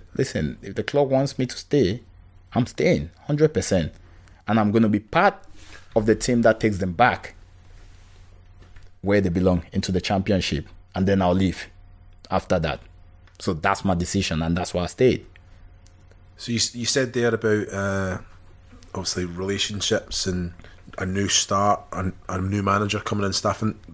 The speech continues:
Speaker 2: very much that's what happened. So
Speaker 1: Yeah.
Speaker 2: how was that relationship with Kenny Jackett? Because again,
Speaker 1: Yeah.
Speaker 2: he's an old school manager.
Speaker 1: Yeah.
Speaker 2: You tick all the boxes.
Speaker 1: That's right.
Speaker 2: You only made nine appearances under him.
Speaker 1: Definitely.
Speaker 2: What's,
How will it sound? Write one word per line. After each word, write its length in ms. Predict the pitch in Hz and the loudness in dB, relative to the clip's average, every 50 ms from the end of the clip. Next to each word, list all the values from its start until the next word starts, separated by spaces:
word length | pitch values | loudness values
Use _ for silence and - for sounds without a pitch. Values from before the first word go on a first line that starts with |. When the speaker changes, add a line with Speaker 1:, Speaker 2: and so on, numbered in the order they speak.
| - | -4
Speaker 2:
very 180 | 101 117 110 107 | 0 2 2 2
much 220 | 104 110 - - | 2 0 -2 0
that's 180 | - 101 - - | -2 -2 0 0
what 100 | - 90 | 0 0
happened. 340 | 107 110 - 123 107 98 - | 0 -2 -2 -4 -4 -4 -4
So 200 | - 110 104 98 - | -2 0 0 2 2
Speaker 1:
Yeah. 140 | 135 151 - - - - - - | 2 0 0 -2 -10 -18 -10 -2
Speaker 2:
how 140 | - 120 117 | 0 2 2
was 240 | 107 117 120 113 - | 4 2 2 4 2
that 180 | 131 - - | 2 2 2
relationship 380 | 117 120 117 107 - 107 120 - | 0 0 0 0 0 -2 -2 -4
with 100 | 104 - | -2 -2
Kenny 160 | 113 110 107 | 0 0 2
Jackett? 260 | - 101 98 120 104 | 2 0 0 -2 -4
Because 220 | - - - 107 104 | -4 -2 -2 0 0
again, 340 | 104 113 120 117 107 98 - - - - - - | 2 2 2 2 0 -2 -4 -10 -18 -20 -12 -2
Speaker 1:
Yeah. 220 | - 120 120 87 - - - - - - - - - - - - - - - - - - | 4 4 4 4 4 -2 -10 -18 -18 -18 -18 -18 -18 -20 -20 -20 -20 -20 -20 -14 -8 -4
Speaker 2:
he's 140 | 104 98 | -2 0
an 80 | 107 104 | 2 4
old 160 | 110 113 113 | 4 2 2
school 260 | - - - 120 107 | 0 2 2 2 4
manager. 480 | 101 98 101 107 110 107 101 110 107 - - - - | 4 4 2 2 2 2 2 2 2 0 -2 -8 -4
Speaker 1:
Yeah. 200 | 90 92 95 107 - - - - - - - - - - - - - - | 2 4 4 4 2 0 -10 -20 -20 -20 -20 -18 -18 -14 -12 -10 -8 -6
Speaker 2:
You 220 | 104 98 113 113 | -4 -2 -2 -2
tick 260 | - - 131 - - | 0 -2 -2 0 4
all 160 | - 113 113 101 | 4 4 4 4
the 80 | 104 | 2
boxes. 640 | 87 107 110 - - - - 117 110 107 - - - - - | 4 4 4 4 2 0 0 0 0 0 -2 -4 -4 -4 -2
Speaker 1:
That's 240 | 85 85 87 - | -2 -2 0 0
right. 260 | 82 92 107 104 - - - - - - - - - - - - - - - - - - | 0 2 2 2 2 0 -6 -18 -18 -20 -20 -20 -20 -20 -20 -20 -20 -20 -20 -18 -10 -4
Speaker 2:
You 140 | 107 123 | -2 0
only 140 | 143 139 131 | 0 0 0
made 280 | 123 139 160 160 165 - - - - - - - - | 2 2 2 2 0 -2 -12 -14 -18 -20 -20 -12 -6
nine 180 | 110 117 120 117 | -2 2 2 2
appearances 480 | - - 117 127 151 151 139 160 147 | 4 4 2 2 2 2 0 0 0
under 220 | 147 143 135 127 107 | 0 2 2 2 0
him. 80 | 92 - - - - - - - - - | 0 -2 -8 -20 -20 -20 -20 -12 -2 2
Speaker 1:
Definitely. 560 | 107 117 - - 107 104 101 90 87 82 - - - - | 2 2 4 4 4 4 4 4 4 2 -2 -6 -4 0
Speaker 2:
What's, 420 | 123 131 - - - - - | 0 0 0 0 -6 -6 -6